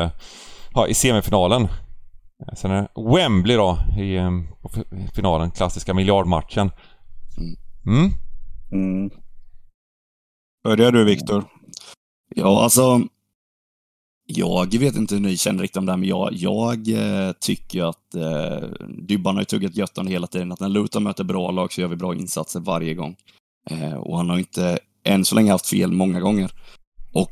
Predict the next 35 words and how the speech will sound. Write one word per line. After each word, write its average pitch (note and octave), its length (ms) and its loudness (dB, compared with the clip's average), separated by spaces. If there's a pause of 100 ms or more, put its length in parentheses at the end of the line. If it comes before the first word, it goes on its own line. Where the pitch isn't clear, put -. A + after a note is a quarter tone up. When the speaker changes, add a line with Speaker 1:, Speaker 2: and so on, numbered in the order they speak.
Speaker 2:
jag F#2 180 2
tycker A2 260 2
när F#2 360 2 (1160)
Sunderland F#2+ 520 2
översträckade G2+ 680 0
på D#2 100 -12
hemmaplan, F#2 500 -2
visst, - 260 -2
det G#2+ 100 2
är G2+ 140 2
playoff G#2 520 2
och G#2+ 80 -4
det G#2 100 2
måste G2 340 -2
finnas G#2 240 -4
en F#2+ 100 -2
ny F#2 180 -2
laddning F2+ 380 -4
här, G2+ 140 0
men F#2+ 180 0 (400)
Sunderland D#2+ 400 0
har G2+ 80 4
ju A#2+ 60 6
inte A2+ 200 0
varit E2+ 160 -4
bra G#2+ 160 0
på G2 100 -4
hemmaplan F#2 460 -4 (160)
utifrån F#2 500 -4
hur F#2 60 -6
man F2+ 120 -4
talar F2 340 -2
om G2 140 -4
dem. F2 140 -6 (600)
Eh, E2 340 -2